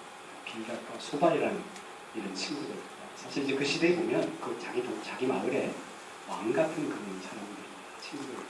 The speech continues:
있죠. 이들이, 어, 욕을 위로하러 왔다가, 야, 친구는 아주 위로가 되는 것이 친구죠. 우리 주님이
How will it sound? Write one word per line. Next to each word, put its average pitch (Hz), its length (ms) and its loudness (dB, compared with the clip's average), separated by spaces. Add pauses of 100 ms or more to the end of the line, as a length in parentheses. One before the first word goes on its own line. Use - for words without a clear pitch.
(220)
있죠. - 180 -10 (1080)
이들이, 143 520 6 (380)
어, - 220 -8 (240)
욕을 123 340 6
위로하러 165 360 10
왔다가, - 240 2 (540)
야, - 100 -10
친구는 190 580 2 (500)
아주 202 160 -4
위로가 160 300 2
되는 113 220 -4
것이 - 180 -8 (540)
친구죠. - 380 -8 (280)
우리 104 180 -6
주님이 107 380 0